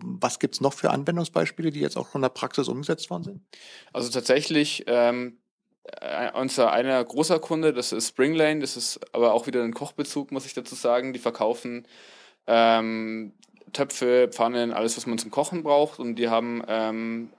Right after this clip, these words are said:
Speaker 2: einen berühmten Fernsehkoch, der Chacal heißt, aus Argentinien, da irgendwie engagiert für neuen Videos,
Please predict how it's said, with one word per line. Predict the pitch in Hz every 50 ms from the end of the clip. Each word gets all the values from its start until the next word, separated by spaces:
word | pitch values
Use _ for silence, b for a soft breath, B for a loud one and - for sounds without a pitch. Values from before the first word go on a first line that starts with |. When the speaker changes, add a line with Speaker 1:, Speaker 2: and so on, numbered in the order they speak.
| _ _ _ _ _ -
Speaker 2:
einen | - 110 113 113 113 113 113 113 113 113 113 113 117 - _ -
berühmten | 120 117 120 127 131 - - 120 120 117
Fernsehkoch, | 120 123 120 123 131 127 139 127 - 127 -
der | - - 110 110
Chacal | - 113 107 - - 113 117 131 139
heißt, | 127 120 - - -
aus | 113 - -
Argentinien, | 104 110 110 107 104 - 127 120 127 127 123 123 123 117
da | 113 110 110 110 113 113 -
irgendwie | - - 113 113 110 113
engagiert | 110 107 110 113 117 - 139 135
für | - - 117
neuen | 113 110 110 113
Videos, | 123 131 135 143 139 139 143 - - -